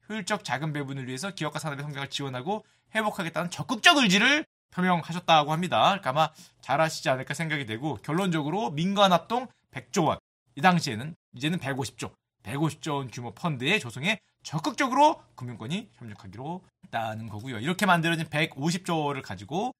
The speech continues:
대한민국 위기 극복, 성과 발생 시에 민간 공유, 에너지 인프라, 전략사업,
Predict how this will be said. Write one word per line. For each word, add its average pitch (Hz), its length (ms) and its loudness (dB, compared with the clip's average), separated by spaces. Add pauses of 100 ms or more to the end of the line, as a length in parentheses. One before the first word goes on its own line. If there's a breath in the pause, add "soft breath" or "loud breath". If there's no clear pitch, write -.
(160)
대한민국 113 340 -8
위기 214 180 -4
극복, 170 360 -4
성과 196 420 -2
발생 127 280 -6
시에 196 320 -2 (200)
민간 240 340 2
공유, 180 280 2 (120)
에너지 175 300 0
인프라, 190 300 0
전략사업, 165 540 4